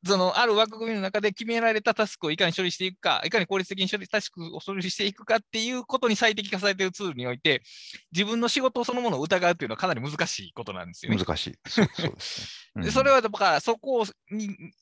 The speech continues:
Speaker 1: そこを分かった上で設計しているツールか、もうないしは初めからその枠組みを自分で作るしかない汎用ツール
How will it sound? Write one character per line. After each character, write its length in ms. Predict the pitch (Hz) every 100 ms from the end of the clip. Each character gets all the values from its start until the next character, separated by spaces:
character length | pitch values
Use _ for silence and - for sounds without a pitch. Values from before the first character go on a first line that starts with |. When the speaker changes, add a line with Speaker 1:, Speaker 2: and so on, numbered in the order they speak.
| -
Speaker 1:
そ 160 | 190 269
こ 160 | 294
を 20 | 226
分 80 |
か 80 | 240
っ 60 | 240
た 80 | 240
上 100 | 233
で 60 |
設 160 | 220 226
計 100 | 240
し 60 | -
て 60 |
い 40 | 220
る 40 |
ツ 140 | -
ー 80 | 254
ル 100 | 233
か、 340 | - 440 208 180
も 140 | 180
う 20 |
な 100 | 180
い 40 | 175
し 40 |
は 60 | 165
初 160 | 151
め 80 | 151
か 100 | 165
ら 60 | 165
そ 60 |
の 60 | 131
枠 220 | 151 175
組 120 | 180
み 80 | 180
を 40 | 226
自 160 | 147
分 120 | 135
で 80 | 156
作 180 | - -
る 80 | 151
し 80 | -
か 100 | 151
な 100 | 175
い 140 | 226
汎 220 | 147 147
用 100 | 143
ツ 140 | 135 180
ー 380 | 160 170 202
ル 40 | 190